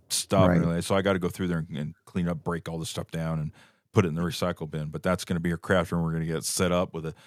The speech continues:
Speaker 1: desk and tables and get everything all organized and stuff. And hopefully she'll be able to do some stuff in there 'cause she loves to do crafts, scrapbooking and art stuff. And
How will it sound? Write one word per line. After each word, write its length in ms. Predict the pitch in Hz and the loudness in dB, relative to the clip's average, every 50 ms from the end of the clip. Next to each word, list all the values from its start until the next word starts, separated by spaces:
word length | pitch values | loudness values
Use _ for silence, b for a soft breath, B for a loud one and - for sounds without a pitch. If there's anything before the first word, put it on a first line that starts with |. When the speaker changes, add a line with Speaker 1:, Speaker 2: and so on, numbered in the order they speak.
| b b b b b b - | b b b b b b 0
Speaker 1:
desk 340 | 92 90 87 85 - - | 2 2 2 2 0 -2
and 120 | - 82 - | -2 -4 -4
tables 540 | - - 104 90 85 80 80 80 82 82 - | -2 -2 0 0 0 0 -2 -4 -6 -6 -4
and 120 | 85 82 | -4 -4
get 100 | 80 87 | -2 0
everything 240 | 85 85 78 82 82 | 0 0 0 0 0
all 220 | 80 80 78 78 80 - | 0 0 -2 -2 -4 -2
organized 580 | 85 95 87 80 82 82 80 78 78 80 - - | 0 0 0 0 -2 -2 -2 0 -2 -2 -4 -4
and 60 | 82 | -6
stuff. 480 | - - - - 76 73 73 - - 82 | -6 -6 -6 -6 -6 -6 -8 -10 -12 -14
And 80 | 78 | -12
hopefully 360 | - - - - - 82 76 | -8 -8 -8 -8 -6 -8 -8
she'll 180 | 73 - - 82 | -8 -6 -6 -6
be 80 | 78 82 | -4 -4
able 140 | 80 78 76 | -6 -6 -8
to 120 | 73 73 - - _ _ _ _ _ _ _ _ _ _ _ _ _ _ _ _ _ _ _ _ - | -10 -12 -14 -14 _ _ _ _ _ _ _ _ _ _ _ _ _ _ _ _ _ _ _ _ -6
do 80 | 95 | -6
some 220 | 85 - - 82 - | -4 -4 -6 -8 -8
stuff 360 | - - - 87 76 - - | -6 -2 -2 -2 -2 -2 -6
in 120 | 82 76 | -6 -4
there 260 | 76 78 78 78 82 - | -4 -4 -4 -6 -6 -8
'cause 120 | - 82 | -10 -10
she 160 | - - 95 | -6 -4 0
loves 340 | 92 98 104 107 110 104 95 - | 2 4 6 6 6 4 2 -2
to 100 | - 90 | -4 -4
do 120 | 95 98 | -4 -4
crafts, 640 | - - 98 95 92 87 82 78 - - - - _ _ _ _ _ _ _ _ _ _ _ _ _ _ _ _ _ _ _ _ _ _ _ _ - | -2 0 0 0 0 0 -2 -4 -6 -10 -14 -18 _ _ _ _ _ _ _ _ _ _ _ _ _ _ _ _ _ _ _ _ _ _ _ _ -12
scrapbooking 1000 | - - - 90 90 - - 87 92 95 90 - - 98 95 92 90 90 90 90 76 | -8 -2 0 2 2 2 0 0 -2 -2 -2 0 0 2 2 4 4 2 2 0 0
and 200 | 57 57 62 - - _ _ _ _ _ _ _ _ _ _ _ _ _ _ _ _ _ - | -2 -6 -10 -12 -16 _ _ _ _ _ _ _ _ _ _ _ _ _ _ _ _ _ -4
art 220 | 85 85 - - | -2 -2 -2 -2
stuff. 600 | - - - 92 90 87 87 90 90 92 - - | -4 -6 -4 -2 0 0 2 0 -2 -4 -6 -10
And 220 | - 50 50 - | -12 -10 -10 -12